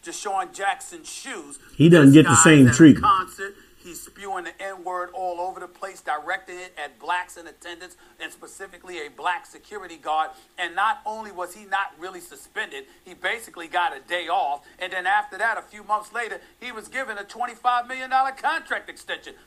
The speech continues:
Speaker 1: by this same organization. So all of those things are things that we have to take into consideration. We
Speaker 2: Exactly. Like, you gotta take into consideration, he was moved on. You gotta take into consideration that they moved on this brother.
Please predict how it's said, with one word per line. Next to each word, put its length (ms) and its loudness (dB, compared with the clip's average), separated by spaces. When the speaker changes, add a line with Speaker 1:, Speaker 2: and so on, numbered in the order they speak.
Speaker 1:
by 240 -2
this 160 -10
same 480 -12
organization. 760 -8
So 140 -10
all 300 -4
of 60 -8
those 200 -10
things 360 -18
are 40 -14
things 320 -20
that 120 -16
we 120 -20
have 200 -4
to 60 -20
take 280 -16
into 200 -20
consideration. 760 -14
We 220 -10
Speaker 2:
Exactly. 680 2
Like, 140 -6
you 140 4
gotta 200 8
take 220 4
into 120 2
consideration, 840 2
he 160 4
was 180 4
moved 400 4
on. 200 -4
You 140 6
gotta 200 10
take 200 10
into 140 8
consideration 840 8
that 140 4
they 120 6
moved 380 10
on 200 6
this 140 2
brother. 300 2